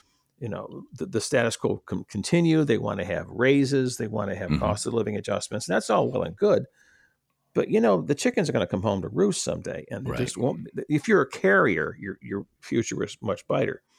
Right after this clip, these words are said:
Speaker 1: because people keep moving and building new housing developments. The number of delivery points keeps growing every
Speaker 2: Right.
Speaker 1: year. Uh, but the number of pieces of mail to be handled doesn't.
Speaker 2: Right. And, um, there's been talk, and,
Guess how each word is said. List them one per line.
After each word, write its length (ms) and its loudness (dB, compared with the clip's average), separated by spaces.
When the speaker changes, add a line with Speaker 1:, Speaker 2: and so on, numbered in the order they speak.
Speaker 1:
because 500 -2
people 260 -2
keep 260 0
moving 460 2
and 100 -4
building 340 4
new 140 0
housing 300 2
developments. 600 -4
The 120 -2
number 280 2
of 80 -2
delivery 440 4
points 380 -2
keeps 240 -4
growing 500 2
every 240 -4
Speaker 2:
Right. 100 -4
Speaker 1:
year. 220 -10
Uh, 220 -10
but 160 -8
the 100 -2
number 320 2
of 100 -2
pieces 300 -2
of 160 -2
mail 420 0
to 60 -10
be 140 -4
handled 480 -2
doesn't. 440 -4
Speaker 2:
Right. 240 -14
And, 320 -2
um, 600 -2
there's 160 0
been 180 4
talk, 460 -6
and, 260 -6